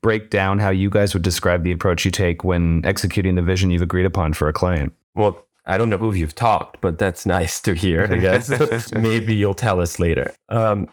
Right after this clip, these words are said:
Speaker 2: I mean, like we said, we grew up with this real interest in fashion, really kind of being mesmerized by fashion images and whatnot. What we really love to do is to work with different kinds of houses. Like, for instance, we just as much enjoy working for The Row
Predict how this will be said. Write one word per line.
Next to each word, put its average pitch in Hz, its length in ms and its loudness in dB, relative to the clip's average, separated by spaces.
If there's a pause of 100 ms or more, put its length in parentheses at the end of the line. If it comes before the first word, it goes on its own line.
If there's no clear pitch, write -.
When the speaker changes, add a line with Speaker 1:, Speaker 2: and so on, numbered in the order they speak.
(140)
Speaker 2:
I 131 120 0
mean, 123 200 0
like 127 160 0
we 139 120 -2
said, 135 360 -4
we 120 140 2
grew 117 260 0
up 117 200 0
with 98 100 0
this 101 220 0
real 101 440 0
interest 101 440 -2
in 90 80 -2
fashion, 95 520 0 (120)
really 101 240 0
kind 98 180 0
of 87 100 -4
being 92 220 0
mesmerized 92 500 0
by 87 180 -2
fashion 95 360 0
images 87 380 0
and 85 120 2
whatnot. 92 360 -2
What 113 240 -2
we 120 240 0 (480)
really 127 420 0
love 98 640 0
to 104 140 0
do 101 360 0
is 104 160 -2
to 95 380 -2 (160)
work 104 280 0
with 104 220 -4
different 98 300 -2
kinds 95 340 0
of 85 100 -2
houses. - 760 -2 (220)
Like, - 260 -2 (460)
for 104 100 0
instance, 101 340 0
we 101 200 -2
just - 340 -4
as 110 140 -2
much 104 180 0
enjoy 98 320 0
working 92 340 0
for 92 200 -2
The 90 120 -2
Row 98 520 0